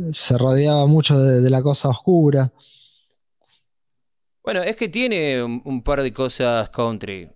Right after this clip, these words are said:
Speaker 2: eh, Roy Orbison. Está ahí, ¿viste? El otro día escuché un tema, justamente metiéndome en este mundo, que se llama, mm,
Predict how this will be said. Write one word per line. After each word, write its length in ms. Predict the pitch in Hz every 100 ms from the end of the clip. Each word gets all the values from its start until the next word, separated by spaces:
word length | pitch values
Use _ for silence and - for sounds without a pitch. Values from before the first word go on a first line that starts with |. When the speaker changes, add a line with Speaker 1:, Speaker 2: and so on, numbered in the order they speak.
| _
Speaker 2:
eh, 720 | - 107 104 101 98 95 98 101
Roy 220 | 107 110
Orbison. 480 | 101 95 - 87 - _ _ _ _ _ _ _ _ _ _ _ _ _ _ _ _ _
Está 360 | 120 - 226
ahí, 260 | 233 254 190
¿viste? 580 | 147 135 - 107 92 - _ _ _ _ _ 254 _ _ _ _ _ _ _ _ _
El 120 | 131
otro 140 | 185 202
día 80 | 202
escuché 280 | - 139 185
un 120 | -
tema, 600 | 185 185 170 165 156 139
justamente 920 | - 151 151 165 147 143 127 117 113 104
metiéndome 800 | 107 98 85 107 131 139 131 135
en 80 | 131
este 200 | 123 127
mundo, 540 | 143 139 131 147 165 - _ - - _ _ _ _ _ _ _ _ _ _ _ _ _ _ _ _
que 100 | 113
se 140 | 113
llama, 1000 | 104 - 131 127 123 120 120 117 113 113 110
mm, 400 | 107 107 -